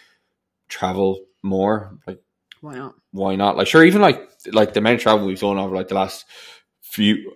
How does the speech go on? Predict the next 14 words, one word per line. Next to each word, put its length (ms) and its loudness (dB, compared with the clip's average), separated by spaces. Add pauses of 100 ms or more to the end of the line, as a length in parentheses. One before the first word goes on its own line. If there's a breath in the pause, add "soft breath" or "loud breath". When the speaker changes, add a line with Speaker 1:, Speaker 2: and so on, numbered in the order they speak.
(120)
Speaker 1:
over 120 0
the 60 4
last 220 0
year 240 2
while 180 2
we've 140 -4
been 160 0
here. 260 -6 (160)
Speaker 2:
Yeah. 280 -18 (260)
Speaker 1:
Like, 260 0 (520)
came 200 2
over 140 4
to 40 -10
Canada. 460 0